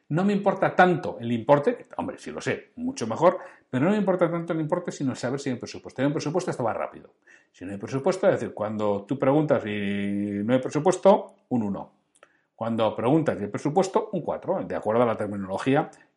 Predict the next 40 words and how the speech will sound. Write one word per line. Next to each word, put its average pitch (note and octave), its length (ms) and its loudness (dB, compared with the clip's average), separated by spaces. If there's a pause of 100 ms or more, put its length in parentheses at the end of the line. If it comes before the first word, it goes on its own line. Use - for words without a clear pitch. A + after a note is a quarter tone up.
(120)
I E3+ 100 10
B A2+ 140 6
M. F#2 340 -2 (880)
Tienen F3 220 4
presupuesto F3+ 400 0
y A2+ 40 2
ya A2+ 40 2
está, - 180 -8
cuatro. A2 260 -2
Me C3+ 120 4
da F3+ 80 6
igual D#3 280 6
saber B2 240 -2
cuáles G2+ 200 -2
son, B2 120 2
si - 120 -6
lo - 80 -4
sé F3 100 6
mejor, E3+ 320 0
pero A#2+ 100 2
vamos, A#2 220 0
no, C3+ 260 6
no D3+ 100 4
es E3+ 40 4
lo E3+ 100 4
que D#3+ 60 -2
me D#3 140 2
preocupa E3 400 4
en C#3 100 2
estos C#3+ 220 -6
momentos D#3 400 2 (360)
que - 120 -12
estoy - 160 -2
hablando C3+ 420 0
de C#3+ 220 0
cualificación. G#2 760 -4 (840)
Autoridad. D#3 840 10 (1000)
¿Os - 140 -8
ha D#3 100 0
pasado? D#3 500 -2